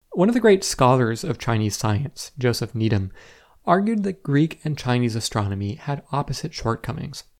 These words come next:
In the case of Chinese astronomy, the fundamental shortcoming was that its geometry was underdeveloped,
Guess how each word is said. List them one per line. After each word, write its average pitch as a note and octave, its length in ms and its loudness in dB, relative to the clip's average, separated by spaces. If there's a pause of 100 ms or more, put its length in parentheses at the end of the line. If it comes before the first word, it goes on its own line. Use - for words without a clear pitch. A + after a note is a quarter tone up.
(480)
In D#3 80 2
the D#3+ 80 2
case B3 240 4
of G3 80 -2
Chinese D3 400 0
astronomy, G#2+ 560 2 (320)
the C#3+ 80 2
fundamental G3+ 560 4
shortcoming G#2+ 600 0
was G#2+ 160 -2
that C3 180 0
its D3+ 220 -4
geometry E3 580 -2
was F3 240 -4
underdeveloped, G2+ 800 -2